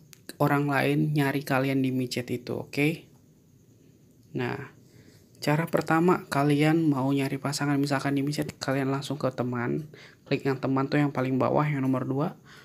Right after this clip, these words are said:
habis itu ke pengguna sekitar. Kalau kalian mau cari teman yang cewek, nah, di sini ada pilihan yang titik tiga nih, paling atas.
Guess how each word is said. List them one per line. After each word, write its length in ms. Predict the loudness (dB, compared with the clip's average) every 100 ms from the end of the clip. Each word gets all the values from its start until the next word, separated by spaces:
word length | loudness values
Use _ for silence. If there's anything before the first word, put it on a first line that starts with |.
| -20
habis 340 | -8 -6 -4 -6
itu 160 | -4
ke 160 | -4 -2
pengguna 400 | -4 -4 -4 -6
sekitar. 640 | -8 -10 -8 -8 -8 -12 -18
Kalau 240 | -10 -8 -8
kalian 400 | -6 -2 0 2
mau 240 | 2 0
cari 320 | -2 -4 -4
teman 240 | -4 -4 -2
yang 160 | -4
cewek, 480 | -4 -2 -2 -4 -6 -14 -20 _ _ -20 _ _ -20 -8
nah, 240 | -6 -6 -12 _ _ _
di 80 | -6
sini 240 | 0 0
ada 160 | 2 0
pilihan 400 | 0 -2 -2 -2 0
yang 160 | 0
titik 240 | -2 -6 -6
tiga 240 | -4 0
nih, 240 | 0 -2 -6
paling 240 | -6 -4 -4
atas. 400 | -6 -8 -10